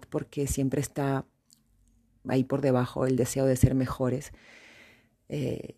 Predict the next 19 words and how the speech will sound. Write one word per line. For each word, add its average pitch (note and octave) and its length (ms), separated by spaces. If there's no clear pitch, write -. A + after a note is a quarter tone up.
a D3+ 160
ellos F3 460
no D#3+ 100
les D#3+ 220
hace D3+ 320
bien, D3+ 480
¿no? D#3 460
A C#3 120
veces F#3+ 520
yo F3 120
he E3 40
hecho F3+ 160
el F#3+ 80
ejercicio D#3+ 960
desde E3 320
los D#3 240
dos F3+ 180
lados, C3+ 460
¿no? F#3+ 240